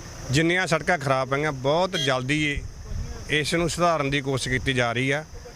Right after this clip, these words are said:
ਇੱਕ ਵੱਖਰੇ ਫੰਡ ਆ ਰਹੇ ਆ। ਜਿਹੜੀ ਸੰਗਤ ਮੰਡੀ ਦੀ ਸਮੱਸਿਆ ਵਾ ਸੀਵਰੇਜ ਦੀ ਸੀ, ਉਹ ਹੱਲ ਹੋਣ ਜਾ ਰਹੀ ਆ। ਇਸ ਤੋਂ ਬਾਅਦ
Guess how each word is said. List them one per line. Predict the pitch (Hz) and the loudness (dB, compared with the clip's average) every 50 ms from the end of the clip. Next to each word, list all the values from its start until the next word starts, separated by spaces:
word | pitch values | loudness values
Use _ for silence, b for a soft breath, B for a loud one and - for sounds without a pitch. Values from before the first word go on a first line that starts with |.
| - - - - | -12 -6 -2 -2
ਇੱਕ | 156 156 165 | 0 0 2
ਵੱਖਰੇ | 156 135 147 147 - - 202 208 202 190 180 165 - - - - - - - | 2 2 2 2 2 2 2 4 2 0 0 -2 -6 -10 -16 -20 -8 -2 0
ਫੰਡ | 147 147 143 135 | 0 2 2 2
ਆ | 127 123 | 2 2
ਰਹੇ | 120 131 147 151 | 2 2 0 0
ਆ। | 147 165 170 - - - - - - - - - - - - | 0 -2 -4 -4 -4 -4 -2 -2 0 0 0 0 0 0 0
ਜਿਹੜੀ | - 151 190 233 | 0 0 0 2
ਸੰਗਤ | 175 - 160 147 151 151 160 | 2 0 0 0 0 0 0
ਮੰਡੀ | 156 156 151 151 156 | 0 0 0 0 0
ਦੀ | 151 156 156 151 151 147 143 - - - - - - - - - - - | 0 0 0 0 0 -2 -6 -8 -14 -18 -20 -20 -18 -18 -16 -12 -6 -2
ਸਮੱਸਿਆ | - 147 151 147 - - 165 151 | 0 2 2 2 2 2 2 2
ਵਾ | 143 127 113 113 - - - - - - - | 2 0 -2 -2 -8 -12 -12 -12 -12 -6 -2
ਸੀਵਰੇਜ | - - 143 147 143 151 156 156 156 | 0 2 2 2 2 2 2 2 2
ਦੀ | 147 | 0
ਸੀ, | 131 160 | 2 2
ਉਹ | 170 170 147 | 2 2 2
ਹੱਲ | 143 139 | 2 2
ਹੋਣ | 127 123 131 127 | 0 0 0 0
ਜਾ | 123 120 117 | 2 0 0
ਰਹੀ | 120 131 143 147 | 0 0 0 0
ਆ। | 151 151 151 - - - - - - - - | -2 -4 -6 -14 -20 -20 -20 -20 -14 -6 -2
ਇਸ | 180 175 165 | -2 0 2
ਤੋਂ | - 220 208 | 2 2 2
ਬਾਅਦ | 208 208 202 | 2 2 2